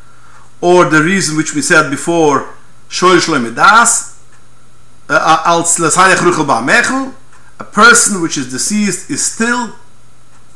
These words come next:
begeder from, uh, from ra'ayachu, and therefore you're also to read this stuff.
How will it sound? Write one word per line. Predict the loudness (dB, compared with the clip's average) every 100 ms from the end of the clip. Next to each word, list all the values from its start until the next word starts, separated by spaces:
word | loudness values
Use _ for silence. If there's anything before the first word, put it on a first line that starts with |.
| -16 -16 -18 -18 -12
begeder | -8 -2 4 4 6 4 4 0 -6
from, | -12 -10 -8 -2 2 4 2 0 -4
uh, | -2 0 0 0 0 -4 -10 -16 -16
from | -12 -2 0 0
ra'ayachu, | -2 0 2 2 -4 -8 -10
and | -8 -2
therefore | -2 0 2 2 0
you're | -2 -2
also | -2 -4
to | -4
read | -4 -4
this | -6
stuff. | -8 -12 -14